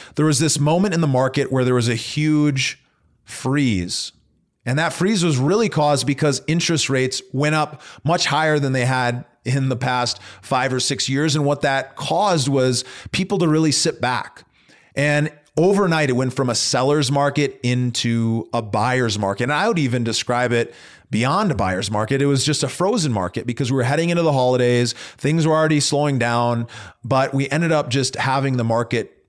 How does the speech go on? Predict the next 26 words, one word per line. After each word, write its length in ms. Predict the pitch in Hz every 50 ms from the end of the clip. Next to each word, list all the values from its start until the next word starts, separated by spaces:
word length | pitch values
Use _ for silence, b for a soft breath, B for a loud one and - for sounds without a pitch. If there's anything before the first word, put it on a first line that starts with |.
| _ _ _ _ _ _ _ _ _ _
freeze. 720 | - - - 120 120 120 104 87 76 - - - - - _ _ _ _ b b b b b b b b b b
And 80 | 104
there's 140 | 113 120 117
nothing 380 | 123 151 156 156 180 185 175 160
worse 400 | 156 147 143 143 131 - - -
when 240 | - 123 120 123 123
you're 340 | 123 120 120 120 117 113 - _ -
trying 340 | - - 139 131 143 156 156
to 80 | 156 151
move 240 | 156 156 156 131
product, 560 | - - 143 127 127 127 127 127 127 123 - 123
when 140 | 120 113
you've 180 | 113 113 113 110
got 240 | - 123 135 147 143
this 220 | 156 151 - -
inventory 460 | 147 147 147 139 131 - 135 135 135
and 60 | 127 127
you've 160 | 123 104 104
got 200 | 127 120 131 143
to 60 | 143
continue 360 | - 151 139 135 139 147 143
selling 400 | 135 - - 127 127 127 127 127
it, 160 | 127 123 - B B B B B
and 100 | - 117
you've 140 | 120 123 101
got 380 | 117 127 120 117 117 - B